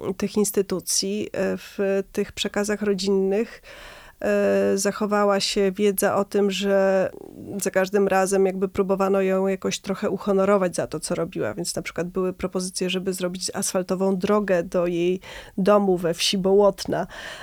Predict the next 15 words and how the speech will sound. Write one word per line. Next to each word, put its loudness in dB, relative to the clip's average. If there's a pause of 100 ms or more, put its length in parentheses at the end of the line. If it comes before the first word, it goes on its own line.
(120)
E, 2
ona 4
się 2
na 4
to 0
nie 4
zgodziła, 4
mówiąc: 6
„Najpierw 4
wyasfaltujcie 2
wszystkie -2
inne 6
drogi 2
do 4
innych 2